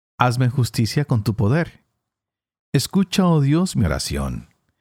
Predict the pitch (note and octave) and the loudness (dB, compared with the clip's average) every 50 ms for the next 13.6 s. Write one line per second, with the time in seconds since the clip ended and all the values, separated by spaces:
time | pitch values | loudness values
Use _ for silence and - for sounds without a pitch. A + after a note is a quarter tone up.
0 | _ _ _ _ _ _ _ _ _ _ - - C3+ A2 - - D#3+ E3 F3+ F#3+ | _ _ _ _ _ _ _ _ _ _ -2 -2 -2 -2 -2 0 0 2 2 2
1 | F#3 F#3+ F3+ C#3 A#2 - - - G#2+ F#2 F2 G#2+ B2+ C3 A2+ F2 C2+ C2+ C2 C#2 | 2 2 2 2 0 0 0 0 2 2 4 2 2 2 0 -2 -2 -4 -4 -4
2 | D2 D2+ D#2 D#2+ - - D2 A#1 - - _ _ _ _ _ _ _ _ _ _ | -2 -2 -4 -4 -4 -6 -8 -8 -8 -14 _ _ _ _ _ _ _ _ _ _
3 | _ _ _ _ _ _ _ _ _ _ _ _ _ _ _ _ _ _ _ _ | _ _ _ _ _ _ _ _ _ _ _ _ _ _ _ _ _ _ _ _
4 | - D#3 D#3 C3+ D3 C3+ C3 C3 C#3 C#3+ D#3 F3+ G#3 F#3+ - _ _ _ _ _ | 0 2 2 4 4 4 4 4 4 4 4 2 2 0 -4 _ _ _ _ _
5 | _ - - G#2+ A2+ B2 C#3+ D#3 D#3 - - D3+ B2+ - - B2 A#2+ A2+ A2+ A#2 | _ -4 0 2 2 4 2 2 2 2 2 0 0 0 0 0 2 4 4 4
6 | A2+ F#2+ E2+ D#2+ D2+ E2+ G#2 A2+ A#2+ A#2 - - D3+ D3+ C#3 B2+ C3+ C3+ C3 A#2+ | 4 4 2 2 2 2 2 2 2 0 -2 -2 -2 0 2 2 2 2 2 2
7 | G#2+ A2+ C3+ D3+ E3 D#3 - - E3+ D#3 C#3 C3+ D3 F3 F#3+ F3+ - - E3+ D#3+ | 2 2 2 2 2 0 0 0 0 0 0 0 0 0 0 0 0 0 2 4
8 | D#3 D3 E3 G3 G#3+ G3 - - G#3+ G#3+ G3+ - _ _ _ _ _ _ _ _ | 4 4 4 4 2 0 0 0 0 0 0 -4 _ _ _ _ _ _ _ _
9 | _ _ _ _ - - D3+ C#3+ A#2 A#2 G#2+ A2 A#2 C3 D#3 D#3 - _ _ - | _ _ _ _ -4 -2 0 2 2 2 4 4 4 2 2 0 -4 _ _ -2
10 | A#2 G2+ F2 E2+ - - B2+ C#3 D3+ C#3 - - - - - - A#1 A#1+ - - | -2 -2 -2 -2 -2 0 2 4 4 2 2 0 -2 -2 -4 -6 -8 -8 -10 -10
11 | - - - - _ _ _ _ _ _ _ _ _ _ _ _ _ _ _ _ | -14 -18 -20 -20 _ _ _ _ _ _ _ _ _ _ _ _ _ _ _ _
12 | _ _ _ _ _ _ _ _ _ _ _ _ _ _ _ - - C3+ B2 A2+ | _ _ _ _ _ _ _ _ _ _ _ _ _ _ _ -2 0 2 4 4
13 | G#2 G#2 A2+ B2 C3+ D3+ D#3+ D3 - - - | 4 4 4 4 4 2 0 -2 -4 -8 -14